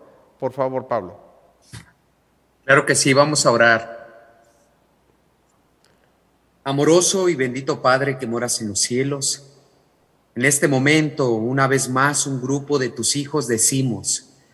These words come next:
Speaker 2: "Alabado sea tu bendito nombre, porque para siempre es tu misericordia".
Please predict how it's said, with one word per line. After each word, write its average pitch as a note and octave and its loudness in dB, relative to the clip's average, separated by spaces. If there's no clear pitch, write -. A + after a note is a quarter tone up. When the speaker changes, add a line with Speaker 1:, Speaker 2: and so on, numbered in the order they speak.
Speaker 2:
"Alabado B2+ 2
sea C3+ 2
tu B2 -2
bendito A#2 -2
nombre, D3 0
porque A#2 -8
para G#2+ -2
siempre C3+ 0
es A#2 -2
tu B2 -6
misericordia". G#2 -6